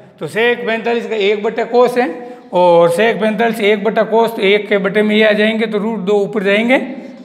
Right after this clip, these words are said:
रूट दो। ऐसे कैसे एक के बटे में फिर एक बटे दो, एक के बटे में एक बटे दो, एक, दो, तीन, तीसरी संख्या कहाँ जाएगी? फर्स्ट के पास में, मतलब कि एक में भाग देंगे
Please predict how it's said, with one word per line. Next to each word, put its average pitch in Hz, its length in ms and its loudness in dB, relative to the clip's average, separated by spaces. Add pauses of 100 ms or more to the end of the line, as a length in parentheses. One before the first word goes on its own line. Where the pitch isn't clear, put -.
(200)
रूट 220 320 2 (300)
दो। 160 480 0 (320)
ऐसे 226 260 2
कैसे 220 260 0 (100)
एक 220 200 2
के 226 80 0
बटे 208 280 -2
में 214 140 -2
फिर 214 180 0
एक 214 240 2
बटे 220 200 -4
दो, 226 220 0
एक - 840 -4
के 220 120 4
बटे 196 280 0
में 202 100 0
एक 190 220 2
बटे 196 220 -2
दो, 185 200 2 (460)
एक, 196 260 2
दो, 220 160 2
तीन, 220 280 0 (320)
तीसरी 247 220 -2
संख्या 233 280 0
कहाँ 226 160 2
जाएगी? 220 340 -2 (140)
फर्स्ट 214 240 0
के 175 80 -4
पास 156 280 -4
में, 151 100 -14 (500)
मतलब 226 380 0
कि 254 600 -4
एक 233 220 2
में 247 200 0
भाग 180 320 2
देंगे 208 420 -4